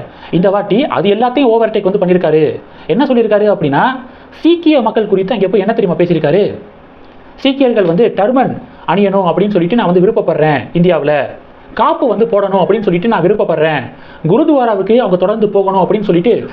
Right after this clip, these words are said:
நான் விருப்பப்படுறேன். இந்தியால அதுக்காக தான் நாங்களாம் வந்து போராடிக்கிட்டு இருக்கோம்" அப்படின்னு சொல்லிட்டு ராகுல் காந்தி பேசியிருக்காரு. பாஜக கடுமையான கண்டனத்தை பதிவு செஞ்சாங்க. இந்தியால இப்ப சீக்கியர்கள் வந்து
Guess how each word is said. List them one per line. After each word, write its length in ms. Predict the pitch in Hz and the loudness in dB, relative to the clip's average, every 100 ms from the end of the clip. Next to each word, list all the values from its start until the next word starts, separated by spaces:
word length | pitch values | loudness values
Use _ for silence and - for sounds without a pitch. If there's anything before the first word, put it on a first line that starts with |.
| - | -4
நான் 120 | 165 | 0
விருப்பப்படுறேன். 600 | 175 240 233 160 156 143 - - - | 2 2 0 0 0 -2 -4 -10 -4
இந்தியால 280 | 196 226 | 0 2
அதுக்காக 400 | 220 180 240 220 | 2 -2 -2 -2
தான் 200 | 214 240 | 0 0
நாங்களாம் 120 | 202 202 | 0 0
வந்து 220 | 196 208 | 0 0
போராடிக்கிட்டு 220 | 202 180 | 0 -2
இருக்கோம்" 320 | - 165 151 | -2 0 0
அப்படின்னு 140 | 175 208 | 0 0
சொல்லிட்டு 540 | 170 151 226 160 113 - - | -2 0 0 0 -4 -10 -8
ராகுல் 240 | 170 196 202 | -4 -2 0
காந்தி 180 | 165 196 | 2 2
பேசியிருக்காரு. 520 | 175 170 147 110 104 - - - 127 | 2 0 -2 -4 -8 -16 -20 -14 -4
பாஜக 560 | 165 262 220 123 180 202 | -2 0 -2 -2 -4 -4
கடுமையான 520 | 160 285 190 196 - | -4 0 2 2 0
கண்டனத்தை 240 | 214 208 | -2 0
பதிவு 280 | 185 202 180 | 0 0 0
செஞ்சாங்க. 340 | 170 151 117 - - - - - - - | 0 -2 -6 -8 -16 -20 -20 -20 -16 -2
இந்தியால 640 | 220 311 302 185 135 220 - | 0 2 2 0 0 -2 -2
இப்ப 180 | 180 185 | -4 -2
சீக்கியர்கள் 460 | 185 285 285 247 214 | 0 0 2 2 2
வந்து 440 | 185 226 160 120 | 2 2 0 -4